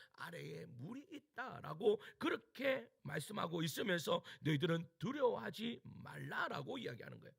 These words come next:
하나님께서 둘째 날에 하늘을 만드셨는데 그것을 그냥 만드신 것이 아니라 물로 가득 찬 지구 위에 있는 물과 아래에 있는 물로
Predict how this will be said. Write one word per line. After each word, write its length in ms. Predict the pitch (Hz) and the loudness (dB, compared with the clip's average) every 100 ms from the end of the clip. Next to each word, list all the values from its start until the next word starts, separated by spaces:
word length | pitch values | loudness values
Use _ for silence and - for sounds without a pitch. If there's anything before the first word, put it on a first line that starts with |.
| _ - - | _ -20 -2
하나님께서 680 | - 254 233 208 214 226 196 - | 6 8 8 6 4 6 4 2
둘째 300 | 226 - 226 | -2 0 2
날에 260 | - 254 | 4 4
하늘을 360 | - 294 262 247 | 6 4 6 4
만드셨는데 880 | 160 175 269 262 240 214 277 - - - - | 4 -2 -2 0 0 4 4 4 -2 -14 -8
그것을 340 | 202 285 - | -2 0 2
그냥 300 | 202 427 - | 2 2 2
만드신 420 | 190 208 240 269 | 2 2 0 -2
것이 160 | 220 - | -6 -6
아니라 340 | 165 160 147 - - - | -2 0 0 -2 -12 -8
물로 500 | 151 233 294 494 - | -2 0 4 4 4
가득 380 | - 370 359 - | 2 2 2 0
찬 240 | - 247 | 0 0
지구 320 | - 247 254 | -4 -6 -6
위에 320 | 185 147 240 240 | -2 0 2 0
있는 300 | 202 262 147 - _ | 0 -2 -2 -10 _
물과 460 | 113 156 190 - - | -6 -4 -2 -4 -4
아래에 280 | - 330 311 | 0 0 0
있는 220 | 214 208 | -2 -2
물로 380 | 175 147 214 233 | 0 4 4 4